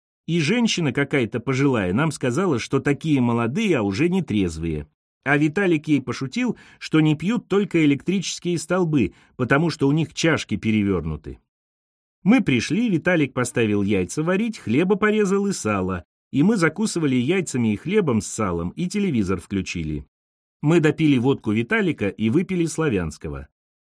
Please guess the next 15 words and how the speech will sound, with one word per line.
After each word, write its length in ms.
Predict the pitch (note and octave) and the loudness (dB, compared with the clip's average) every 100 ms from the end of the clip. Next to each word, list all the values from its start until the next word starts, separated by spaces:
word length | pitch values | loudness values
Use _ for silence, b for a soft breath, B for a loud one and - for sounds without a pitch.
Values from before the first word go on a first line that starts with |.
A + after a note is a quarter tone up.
| _ | _
А 120 | B2 | -2
потом 340 | C3+ F3 C4 A3 | 0 2 2 2
Виталик 440 | D3+ G3 F3 C#3+ | 2 2 0 0
сказал, 520 | - C3+ F#3 A3+ G3+ _ | -2 0 2 0 -2 _
у 100 | C3 | 0
него 240 | D3+ F#3 G#3 | 2 4 2
есть 340 | E3+ F#3+ - | 2 0 -2
порнография. 880 | D#3+ D#3+ F3+ E3 D3 F2 D2+ C#2 C2 _ | -2 0 0 2 0 0 -8 -10 -14 _
Я 160 | - D3+ | 0 2
говорю, 300 | D3+ D#3+ E3 | 2 2 2
почему 400 | D3+ - D3+ F3 | 0 -2 -2 2
бы 120 | F3 | 4
нет, 280 | F#3 E3+ - | 4 4 2
можно 320 | A#2 B2+ C3 | -2 0 -2
посмотреть. 640 | C#3+ C#3 D#3+ D3 G#2 D2+ | -2 -2 -2 -2 -4 -4